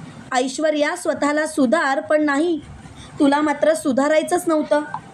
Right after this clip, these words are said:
आता एक गोष्ट लक्षात ठेव ऐश्वर्या, दिवस तुझे भरलेत, माझे नाही, आणि तू कायमची आता जेलमध्येच जाणार आणि मला तुझं थोबाडसुद्धा पाहायचं नाहीये."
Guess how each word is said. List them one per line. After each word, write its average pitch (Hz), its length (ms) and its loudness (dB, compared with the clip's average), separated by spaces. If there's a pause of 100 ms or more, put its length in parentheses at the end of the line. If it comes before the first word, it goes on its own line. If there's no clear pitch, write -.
(580)
आता 277 240 -2
एक 302 360 2
गोष्ट 311 240 4
लक्षात 311 480 2
ठेव 359 220 2
ऐश्वर्या, 269 560 2 (240)
दिवस 285 380 2
तुझे 294 400 2
भरलेत, 294 380 2 (120)
माझे 269 380 2
नाही, 285 360 0 (380)
आणि 302 220 0
तू 381 100 6
कायमची 359 520 0
आता 359 220 4
जेलमध्येच 320 600 2
जाणार 285 380 0 (680)
आणि 277 160 0
मला 294 280 2
तुझं 302 320 2 (120)
थोबाडसुद्धा 311 580 2
पाहायचं 311 400 2
नाहीये." 294 380 0